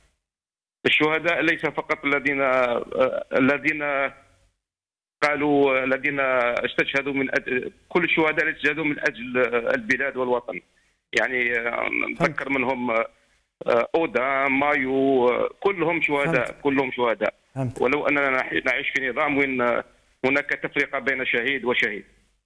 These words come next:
Speaker 1: آه، أقولها وأعيدها أن الن-، النظام الذي نعيش فيه، آه، أولا، آه، هو نظام غير شرعي، آه، هي حقيقة يعني، لأن الشرعية نستمدها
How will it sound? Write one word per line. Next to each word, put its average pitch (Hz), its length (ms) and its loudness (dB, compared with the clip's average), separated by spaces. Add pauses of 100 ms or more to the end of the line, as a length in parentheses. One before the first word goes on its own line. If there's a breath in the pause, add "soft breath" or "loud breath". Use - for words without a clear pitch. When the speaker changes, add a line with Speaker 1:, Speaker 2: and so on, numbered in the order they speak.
(460)
Speaker 1:
آه، - 1600 -2 (1000)
أقولها 175 520 2
وأعيدها 139 800 2
أن 143 160 2
الن-، 139 340 0
النظام 135 540 2
الذي 131 120 0
نعيش 123 260 -2
فيه، 165 440 -2
آه، 127 300 -6 (320)
أولا، 139 460 2
آه، 110 400 0 (720)
هو 135 360 2
نظام 120 320 -2
غير 117 160 -2
شرعي، 127 600 -4
آه، 53 640 -2
هي 104 160 2
حقيقة 113 440 -4
يعني، 87 340 -12
لأن 107 180 -4
الشرعية 120 460 -2
نستمدها 120 720 -2